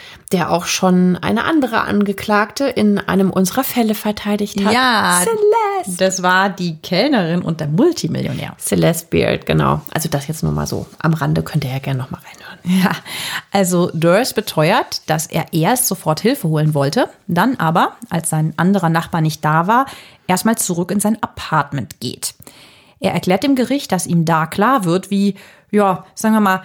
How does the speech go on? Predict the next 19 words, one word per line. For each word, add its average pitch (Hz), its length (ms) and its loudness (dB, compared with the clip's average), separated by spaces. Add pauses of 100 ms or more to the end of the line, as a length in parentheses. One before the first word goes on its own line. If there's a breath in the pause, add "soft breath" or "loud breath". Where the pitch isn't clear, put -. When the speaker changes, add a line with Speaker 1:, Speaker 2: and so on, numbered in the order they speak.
Speaker 2:
verzwickt - 880 -2
seine 165 340 0
Lage 156 360 0
ist. 240 240 0
Er 185 120 -2
hat 185 180 -4
eine 185 160 4
Leiche, 165 640 2
die 240 100 0
Leiche 170 260 2
seines 165 240 0
Nachbarn 185 320 0
in 165 120 2
der 165 100 -2
Wohnung, 180 320 2 (440)
die 190 380 0
er, 185 400 4 (180)
Robert, 175 420 0
als 170 280 -2